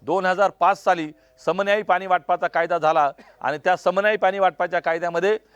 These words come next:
अ, नगर जिल्ह्यातील भंडारदरा असेल, निळवंडा असेल, दारणा असेल, वैतरणा असेल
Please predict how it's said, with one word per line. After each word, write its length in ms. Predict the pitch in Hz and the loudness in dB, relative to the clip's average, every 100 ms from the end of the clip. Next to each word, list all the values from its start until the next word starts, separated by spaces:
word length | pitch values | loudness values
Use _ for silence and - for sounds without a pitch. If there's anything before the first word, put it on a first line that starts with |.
| _ - | _ 0
अ, 360 | 139 151 151 | 2 2 0
नगर 240 | 143 165 202 | -2 0 0
जिल्ह्यातील 560 | 196 196 175 175 165 147 _ - | 2 0 0 -4 -12 -14 _ -12
भंडारदरा 560 | - 123 165 190 190 190 | -4 -4 0 2 4 2
असेल, 240 | 175 196 | 0 -4
निळवंडा 400 | 180 185 190 185 | -4 0 2 2
असेल, 300 | 180 202 208 | 0 -2 -2
दारणा 300 | 170 165 175 | 0 0 0
असेल, 240 | 185 202 185 | -2 -2 -2
वैतरणा 420 | 165 160 185 196 | 0 0 0 0
असेल 280 | 175 170 | -2 -6